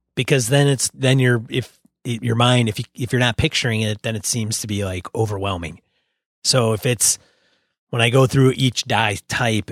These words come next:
and then what symbols are on it and then what you're rolling, what you're adding, and what, who's in favor and who's not, that can be a little bit daunting. But if I just sat here and said, "Look, the green,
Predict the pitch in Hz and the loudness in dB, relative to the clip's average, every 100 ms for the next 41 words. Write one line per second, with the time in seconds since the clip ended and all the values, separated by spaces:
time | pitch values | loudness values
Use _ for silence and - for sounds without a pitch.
0 | - 120 110 101 101 - 139 123 107 104 | -8 -4 -4 -4 -2 0 2 2 0 -2
1 | 104 98 98 - 120 117 110 110 98 110 | -2 -2 -6 -8 -4 -2 -2 -2 0 4
2 | 120 113 107 101 104 113 - 120 117 110 | 6 6 2 0 -4 -4 0 2 2 2
3 | 104 98 95 - 107 117 104 98 92 - | 0 -2 -4 -6 -4 -2 -2 -6 -8 -2
4 | 123 117 110 95 110 101 117 117 107 - | 0 2 0 -2 -2 0 2 2 0 -6
5 | _ _ 135 131 113 117 110 107 107 113 | _ _ -2 0 0 -2 0 0 -2 -2
6 | 120 107 101 101 - 113 107 - 98 107 | 0 0 -2 -6 0 0 0 -2 -6 -6
7 | 113 113 117 - 120 - 147 135 117 - | -4 -2 0 0 -2 -2 0 2 2 -2
8 | 110 101 _ _ _ _ 151 - 120 127 | -2 -4 _ _ _ _ 0 2 -2 0
9 | 147 151 143 | 2 4 2